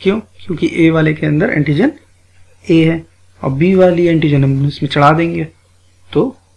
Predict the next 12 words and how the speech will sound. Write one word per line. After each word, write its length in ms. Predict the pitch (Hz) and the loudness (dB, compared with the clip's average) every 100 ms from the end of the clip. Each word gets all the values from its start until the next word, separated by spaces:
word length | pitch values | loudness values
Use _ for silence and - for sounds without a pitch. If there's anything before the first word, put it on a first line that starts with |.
| _ _ _ | _ _ _
clumping 380 | - 156 135 131 | -4 -2 -2 -6
हो 100 | 131 | -6
जाएगी, 240 | 139 160 196 | -4 -4 -6
उसकी 180 | - 156 | -6 -4
death 220 | 135 143 | -4 -6
हो 60 | |
जाएगी। 240 | 131 131 147 | -10 -8 -2
बी 180 | 151 185 | 0 4
वाले 240 | 185 180 | 4 2
के 80 | 180 | 0
अंदर 240 | 175 170 | 0 0
हम 160 | 170 | 0